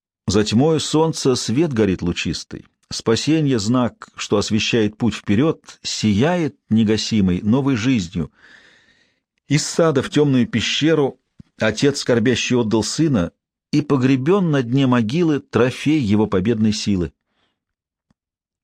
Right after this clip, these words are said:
Я смотрю на страницу, пытаясь извлечь из строк какой-то смысл. Странно, почему Александр изъял версию, что лежала в его футляре, но оставил эту?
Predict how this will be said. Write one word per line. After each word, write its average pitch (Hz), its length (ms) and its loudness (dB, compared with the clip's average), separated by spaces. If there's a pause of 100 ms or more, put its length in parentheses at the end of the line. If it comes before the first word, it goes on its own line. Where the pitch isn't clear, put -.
Я 113 280 0
смотрю 123 440 0
на 120 80 2
страницу, 123 440 -2
пытаясь 120 560 -2 (320)
извлечь 110 680 0
из 123 200 -2
строк 147 320 -2
какой-то 135 320 -2
смысл. 139 600 -2 (1160)
Странно, 87 640 -2 (460)
почему 127 300 -2
Александр 120 480 2
изъял 113 260 2
версию, 104 600 0 (640)
что - 200 -2
лежала 110 320 2
в 92 60 0
его 104 180 2
футляре, 143 480 0
но 113 100 2
оставил 127 380 -2
эту? - 280 -4